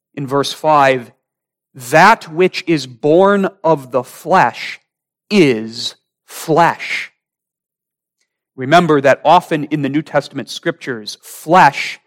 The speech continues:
is a term that's used not simply to describe the material substance of which our bodies are made, but flesh describes our fallen spiritual condition.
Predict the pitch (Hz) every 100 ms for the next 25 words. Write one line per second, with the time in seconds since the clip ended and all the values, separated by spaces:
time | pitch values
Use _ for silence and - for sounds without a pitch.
0 | _ _ _ _ _ _ _ _ _ _
1 | _ - 151 135 185 196 185 156 175 175
2 | 156 175 180 - - 170 156 135 - -
3 | - 170 175 165 135 143 143 - 208 196
4 | 165 - - 190 185 - - 156 - 151
5 | 139 180 - 135 139 143 156 160 147 127
6 | 123 156 175 143 135 - _ 156 - -
7 | 190 196 160 - - _ _ 165 - -
8 | 175 185 170 170 143 - 156 147 - -
9 | 190 208 190 175 - - 180 165 - 160
10 | - 147 135 185 202 131 117